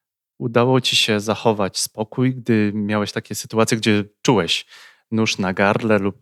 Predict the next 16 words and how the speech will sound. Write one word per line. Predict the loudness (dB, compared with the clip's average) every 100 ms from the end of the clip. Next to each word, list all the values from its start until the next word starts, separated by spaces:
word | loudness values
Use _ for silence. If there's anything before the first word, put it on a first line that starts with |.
| _
miałeś | -4 0 2 2
taką | 0 -4 -6
świadomość, | -4 0 2 2
że | 2 0 -2 _ _ _ _ _ -6
jeden | 2 4 4 4 2 -2 _
niedobry | -4 -2 0 -2 -4 -10
krok | -12 -16 -18 _ _ _ _ _ _ _ _ _
i | -4
naprawdę | -2 0 0 0
może | -2 -6
wpaść | -4 -2 0 0 -2 -6 _ _ _ _ _
taka | -4 -2 -4
kara, | -2 -2 0
że | -2 -2 -4 -6 -10 _ _ _ _ _ _ _ _ _ _ _
powiemy: | -8 -4 0
„Dobra, | 0 2 2 0